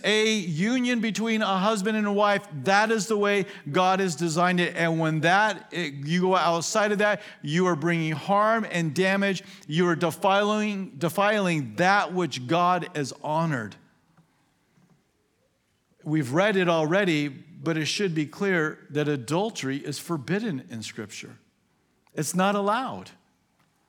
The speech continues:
Well, what about my happiness? Well, I'm glad to talk to you about your happiness. But I also want to talk to you about your holiness.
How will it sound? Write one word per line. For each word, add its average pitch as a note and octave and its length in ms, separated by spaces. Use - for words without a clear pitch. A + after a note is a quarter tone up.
Well, E3 140
what G#3+ 120
about A3+ 220
my A3 140
happiness? G3+ 920
Well, F#3 320
I'm B2+ 220
glad F3 240
to G3 60
talk F3+ 320
to E3+ 100
you E3 160
about C#3+ 260
your D#3 100
happiness. D3 720
But C#3 140
I C#3+ 60
also G3+ 420
want D3+ 200
to D3 40
talk C#3+ 280
to - 100
you D3 60
about D#3 180
your E3+ 100
holiness. D#3+ 880